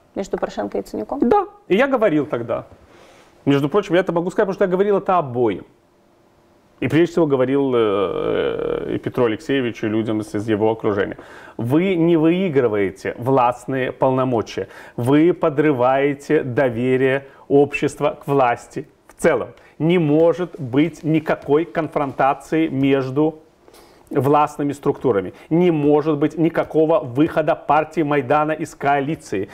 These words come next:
Speaker 2: Коалиция должна быть сцементирована теми политическими силами, которые разделяют идеалы Майдана до момента победы. Любой выход из коалиции приравнивается к дезертирству с Украины.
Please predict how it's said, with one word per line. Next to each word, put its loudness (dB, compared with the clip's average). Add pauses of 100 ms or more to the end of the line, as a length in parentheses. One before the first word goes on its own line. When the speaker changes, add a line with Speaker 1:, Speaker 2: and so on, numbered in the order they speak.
(160)
Speaker 2:
Коалиция 0
должна -2
быть 0
сцементирована 0 (600)
теми 2
политическими -4
силами, -2 (360)
которые 0 (680)
разделяют 0
идеалы 2
Майдана 0
до 0
момента 0
победы. -2 (420)
Любой 4
выход -2
из -2
коалиции 0
приравнивается 0
к -6
дезертирству -2
с -18
Украины. 0